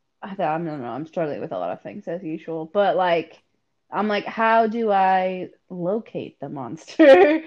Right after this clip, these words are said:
<laughs> You know? And, like, m-,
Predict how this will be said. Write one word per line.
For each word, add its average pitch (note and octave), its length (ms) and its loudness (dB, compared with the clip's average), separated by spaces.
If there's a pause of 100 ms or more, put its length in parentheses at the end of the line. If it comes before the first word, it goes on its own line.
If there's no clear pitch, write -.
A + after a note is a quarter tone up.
(100)
<laughs> - 160 -20
You B3 200 -2
know? B3 360 -4 (240)
And, G3+ 760 -2 (120)
like, F3+ 460 -4 (2250)
m-, G3+ 80 -12